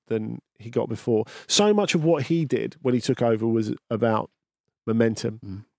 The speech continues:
Speaker 1: and about the players feeling liberated after being under, under Kovac. Now, look, maybe they'll feel liberated that they're not having to deal with this whole Tuchel psychodrama all, all, all over again.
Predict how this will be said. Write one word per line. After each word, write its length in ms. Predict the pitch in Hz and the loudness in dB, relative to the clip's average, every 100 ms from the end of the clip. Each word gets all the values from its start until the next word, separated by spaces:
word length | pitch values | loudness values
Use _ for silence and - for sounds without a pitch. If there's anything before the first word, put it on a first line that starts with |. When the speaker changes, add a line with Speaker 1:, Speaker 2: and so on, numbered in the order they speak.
| - | -2
Speaker 1:
and 80 | 120 | 0
about 300 | 113 131 127 | 4 2 2
the 60 | 127 | 0
players 300 | - 120 107 | 2 2 2
feeling 320 | 123 117 113 | 2 4 4
liberated 720 | 123 123 117 110 113 - 117 | 4 6 6 4 2 -2 0
after 340 | 110 113 120 113 _ | 0 0 -2 -4 _
being 200 | 117 113 | -2 0
under, 420 | 110 107 113 110 - _ _ _ _ | 0 0 0 -2 -6 _ _ _ _
under 200 | 113 110 | -4 -2
Kovac. 540 | - 117 107 - - - | 2 2 2 0 -6 -6
Now, 300 | 135 135 127 - 214 | 0 0 -2 -8 _
look, 180 | 190 123 - _ - | -2 -2 -4 _ -2
maybe 240 | 143 160 | 2 4
they'll 140 | 139 | 4
feel 200 | 127 135 | 4 4
liberated 540 | 123 120 123 117 117 - | 4 4 4 2 2 -2
that 140 | - | -2
they're 220 | 120 110 107 _ _ _ _ _ 180 | 0 0 -2 _ _ _ _ _ -2
not 220 | 127 - | 0 0
having 220 | 120 120 | -2 -2
to 100 | - | -2
deal 160 | 127 113 | 2 2
with 120 | 110 | 2
this 100 | 107 | 0
whole 260 | 117 113 - _ _ _ _ _ _ _ _ _ - 160 | -2 -2 -6 _ _ _ _ _ _ _ _ _ -20 -6
Tuchel 360 | - 131 120 104 - | 0 2 0 -4 -4
psychodrama 680 | - 120 - 110 117 107 | -2 0 0 0 2 2
all, 240 | 107 107 110 | 2 2 2
all, 300 | - 117 110 | 2 0 0
all 160 | 120 113 | 0 0
over 200 | 113 113 | 0 -2
again. 340 | 110 110 110 | -2 -2 -4